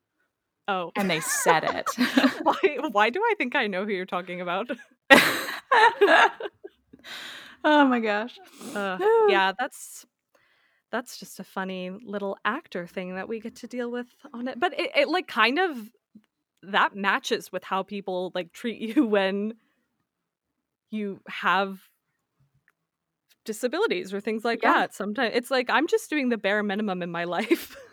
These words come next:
Speaker 2: <laughs>
Speaker 1: So, I guess I have, like, one more question. I feel like we've just kind of been flying through these questions, which I don't mind, 'cause if we're getting the point across, the point is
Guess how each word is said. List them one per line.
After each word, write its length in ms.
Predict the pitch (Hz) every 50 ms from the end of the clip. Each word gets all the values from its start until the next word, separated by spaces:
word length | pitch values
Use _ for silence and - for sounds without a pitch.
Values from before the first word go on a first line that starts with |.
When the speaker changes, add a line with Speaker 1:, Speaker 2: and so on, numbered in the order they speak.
| _ _ - _ _ - _ _ - - - _ - _ _ _ _ _ _
Speaker 2:
<laughs> 80 | - - - - - - - - 254 - - - - _ _ _ _ _ _ _ - -
Speaker 1:
So, 280 | - 185 180 180 180 175 _ _ _ _ _ _ _ _ _ _ _ _ _ _ _ _ _ _ _ _
I 100 | 247 262
guess 260 | 254 269 277 302 - 311 -
I 120 | 269 277
have, 180 | 277 320 415 415
like, 180 | 427 339 - -
one 220 | 202 202 202 220
more 180 | 214 202 196 190
question. 600 | - - 175 170 - - - - 220 220 220 233 - -
I 80 | 226
feel 160 | 240 302 311
like 120 | 381 392 311
we've 140 | 320 285 220
just 180 | 220 - -
kind 180 | - 214 208 226
of 60 | 233
been 140 | 214 196 202
flying 400 | - - 180 170 170 180 185 196
through 180 | - - 208 190
these 180 | 175 175 180
questions, 480 | - - 165 160 - - - 190 208 196
which 140 | 202 208 -
I 120 | 202 196 196
don't 260 | 180 170 165 - -
mind, 360 | 170 160 160 160 175 190 208
'cause 500 | - 185 170 160 170 185 - - - - -
if 200 | - 180 - _
we're 100 | 196 180 180
getting 280 | 175 170 170 175 175
the 100 | 175 160
point 260 | _ _ 170 170 165
across, 420 | 175 - - 190 202 214 214 - -
the 220 | 208 196 196 202 202
point 280 | _ _ 220 208 208 214
is 280 | 214 208 - - _